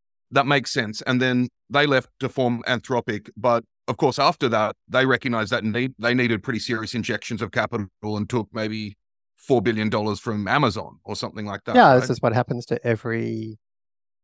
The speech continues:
Speaker 2: do-gooder company in the world. At some
Speaker 1: Yeah.
Speaker 2: point, the stakeholders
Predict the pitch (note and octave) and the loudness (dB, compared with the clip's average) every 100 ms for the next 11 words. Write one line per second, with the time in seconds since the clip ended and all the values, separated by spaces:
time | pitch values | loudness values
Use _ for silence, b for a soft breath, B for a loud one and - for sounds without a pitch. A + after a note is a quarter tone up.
0 | _ A#2+ A#2 A2 A2+ B2 C#3 C3 C#3 C3 | _ -4 -2 2 2 2 0 -2 -2 -2
1 | C3 C3+ D3+ B2+ G2 _ _ _ - B2+ | -2 0 0 0 -6 _ _ _ -12 -12
2 | - A2+ G#2+ B2 A#2 A#2 _ _ _ - | -4 -4 0 0 2 -2 _ _ _ -6
3 | B2 A2 - A#2+ - B2+ A#2+ A#2+ A#2+ A#2 | -6 -6 0 0 2 2 2 4 2 2
4 | A#2 - | -4 -14